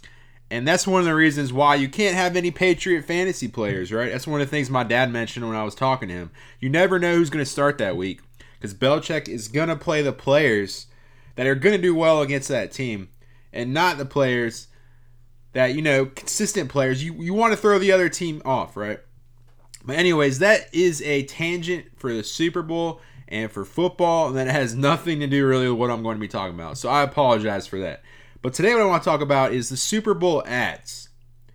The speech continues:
And now, if you had to guess, how many people do you think watch the Super Bowl this year?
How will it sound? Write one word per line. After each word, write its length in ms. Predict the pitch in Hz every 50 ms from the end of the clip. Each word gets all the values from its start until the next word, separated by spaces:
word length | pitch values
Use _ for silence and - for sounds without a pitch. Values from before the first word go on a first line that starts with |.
| - - - - - - - - -
And 140 | - 127 143
now, 180 | 165 165 165
if 140 | 160 - -
you 120 | 214 226
had 140 | 233 240 226 196
to 60 | 170
guess, 680 | 127 107 135 139 123 90 - - - - - - - - - - - - - - -
how 180 | - 156 190
many 200 | 214 254 262 233
people 400 | - - - 196 190 - 190 175
do 80 | 151 156
you 80 | 156
think 240 | 139 165 160 143 113
watch 320 | 113 110 123 131 135 131 -
the 80 | 123
Super 240 | - - 120 113 104
Bowl 180 | 90 95 90 85
this 220 | 82 73 - -
year? 180 | 69 58 -